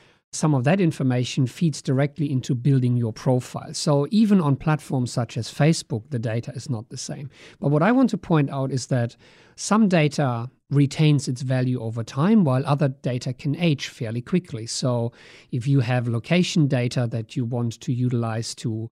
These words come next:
present someone an ad, for example, then that data is valuable to you in real time. But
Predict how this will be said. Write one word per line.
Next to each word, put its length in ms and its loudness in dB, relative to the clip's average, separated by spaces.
present 380 2
someone 380 -2
an 100 -6
ad, 220 0
for 140 -6
example, 480 -2
then 340 2
that 260 4
data 320 4
is 140 -2
valuable 420 2
to 180 -6
you 180 -2
in 200 -2
real 240 -2
time. 640 -2
But 320 2